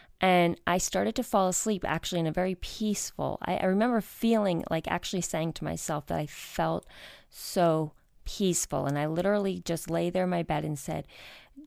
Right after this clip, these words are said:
you know, "Jesus, I surrender to you." If you guys remember me talking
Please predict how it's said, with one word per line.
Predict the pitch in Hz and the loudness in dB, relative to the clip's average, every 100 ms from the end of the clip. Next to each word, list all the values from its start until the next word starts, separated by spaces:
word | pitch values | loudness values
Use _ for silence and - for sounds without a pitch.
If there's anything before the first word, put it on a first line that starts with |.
| - - | -16 -2
you | 165 | 0
know, | 151 | 0
"Jesus, | 151 - 170 180 - - | -2 0 0 0 -4 -6
I | 160 | -6
surrender | 165 - 151 143 147 156 165 170 | -4 -6 -6 -4 -2 -2 -2 -4
to | - 170 | -4 -6
you." | 151 139 | -2 -2
If | 139 | -2
you | 175 | 2
guys | 175 170 | 2 2
remember | 170 175 180 | 0 0 0
me | 180 | -2
talking | 180 180 175 170 | -2 -2 -2 -4